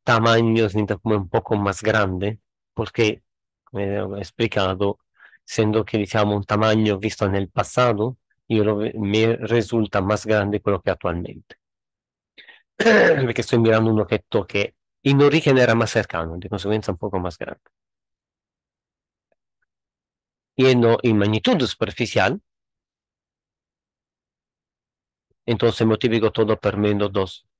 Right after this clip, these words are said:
eh, menos dos, eh, cinco logaritmo. Aplico todo esto e viene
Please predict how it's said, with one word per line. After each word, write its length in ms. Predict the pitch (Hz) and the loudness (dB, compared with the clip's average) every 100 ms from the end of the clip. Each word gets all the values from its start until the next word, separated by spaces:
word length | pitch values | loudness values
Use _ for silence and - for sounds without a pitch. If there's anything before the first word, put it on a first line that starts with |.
| _ _ _ _ _ - | _ _ _ _ _ -12
eh, 340 | 92 87 87 | -10 -6 -4
menos 320 | 95 101 98 | -2 -2 -2
dos, 580 | 98 95 90 - - - | -2 -4 -4 -10 -14 -14
eh, 360 | - 85 82 85 - _ _ _ _ _ _ _ _ _ _ _ _ _ _ - | -10 -8 -8 -12 -16 _ _ _ _ _ _ _ _ _ _ _ _ _ _ -14
cinco 440 | - 101 95 98 | -4 -4 -4 -6
logaritmo. 680 | 90 90 98 90 - 165 233 _ _ _ _ _ _ _ _ _ _ _ _ _ _ _ _ _ _ | -6 -4 -4 -4 -4 -4 -4 _ _ _ _ _ _ _ _ _ _ _ _ _ _ _ _ _ _
Aplico 380 | 98 87 98 95 | -8 -6 -6 -6
todo 300 | - 92 110 | -6 -2 0
esto 320 | 92 - - - | 0 -4 -10 -8
e 140 | 101 | -6
viene 400 | 92 90 90 | -4 -4 -4